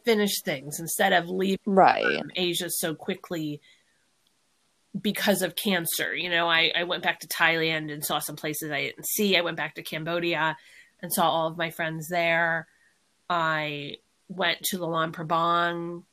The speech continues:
Speaker 1: Like I said before, it's such a magical place. I wanted to experience that again. I saw some friends in Singapore. I ended up going back to Bali and retracing the last week I was in Bali before I got the diagnosis. And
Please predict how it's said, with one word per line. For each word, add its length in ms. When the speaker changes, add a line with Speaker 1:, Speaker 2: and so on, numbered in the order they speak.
Speaker 1:
Like 200
I 60
said 260
before, 320
it's 160
such 160
a 40
magical 420
place. 340
I 60
wanted 240
to 80
experience 580
that 220
again. 340
I 100
saw 200
some 200
friends 540
in 80
Singapore. 840
I 160
ended 240
up 220
going 280
back 220
to 100
Bali 600
and 180
retracing 720
the 120
last 380
week 540
I 60
was 160
in 140
Bali 340
before 520
I 120
got 180
the 80
diagnosis. 880
And 300